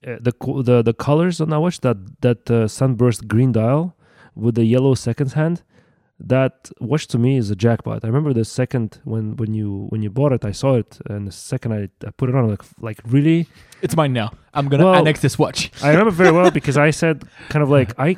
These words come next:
Speaker 1: like it as much as I like the S P B one forty-three." This
Speaker 3: Yeah.
Speaker 1: is a, like, total jackpot of a watch. And it's funny because I was thinking of, in the last podcast, I was talking about potentially getting myself, uh, an S K X double oh nine.
Speaker 2: Yep.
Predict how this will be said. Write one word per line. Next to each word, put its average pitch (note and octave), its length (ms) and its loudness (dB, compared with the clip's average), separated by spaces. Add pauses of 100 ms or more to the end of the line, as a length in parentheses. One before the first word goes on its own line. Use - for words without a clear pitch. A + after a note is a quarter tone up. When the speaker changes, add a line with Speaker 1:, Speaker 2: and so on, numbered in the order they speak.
Speaker 1:
like C3+ 280 -2
it E3 120 -2
as B2 160 0
much C3+ 200 -2
as B2 80 -4
I A#2 60 0
like C3 160 -4
the A#2+ 80 -6
S A2+ 80 -10
P A#2+ 80 -6
B A#2+ 80 -4
one A#2 120 -2
forty-three." A2+ 460 -6
This A#2+ 140 0
Speaker 3:
Yeah. A2 80 4
Speaker 1:
is A2+ 80 -2
a, G2+ 60 -6 (280)
like, A#2 180 -4 (300)
total C#3+ 220 4
jackpot A2+ 400 -2
of G#2+ 120 -8
a A2+ 60 -6
watch. A2 280 -8 (280)
And B2+ 260 0
it's A2+ 100 -8
funny F3+ 140 0
because C3+ 220 -4
I C3 60 4
was B2+ 160 2
thinking C#3+ 260 -2
of, A2 420 -6
in A2+ 140 -6
the A#2 60 -6
last B2+ 180 -6
podcast, B2 440 -8
I G#2+ 60 -8
was G#2 140 -6
talking A#2 240 -6
about G#2+ 240 -6 (160)
potentially A2 440 -8
getting G#2+ 340 -6
myself, G#2 420 -8
uh, G2+ 240 -8 (400)
an A2+ 120 -6
S A#2+ 140 -6
K A#2 180 -6
X G#2+ 120 -6
double A2 220 -2
oh G#2+ 80 0
nine. D#3+ 360 -4 (300)
Speaker 2:
Yep. - 180 -8